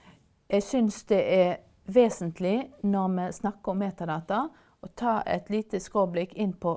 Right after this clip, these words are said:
for eksempel det som heter leseservice, som er en måte å snakke om litteratur på, som egentlig er et verktøy for litteraturformidling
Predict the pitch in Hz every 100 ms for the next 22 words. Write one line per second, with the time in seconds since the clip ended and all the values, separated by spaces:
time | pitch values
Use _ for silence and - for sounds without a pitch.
0 | - 185 - 214 170 - 156 165 160 151
1 | 151 151 151 165 160 143 160 269 - -
2 | _ _ _ _ _ _ - _ _ -
3 | 196 175 170 180 - 208 180 - 180 -
4 | - 208 160 160 165 185 165 202 220 214
5 | 214 208 175 - 175 170 208 - - 233
6 | - 165 170 - - _ 185 - 196 -
7 | 220 - 170 160 160 170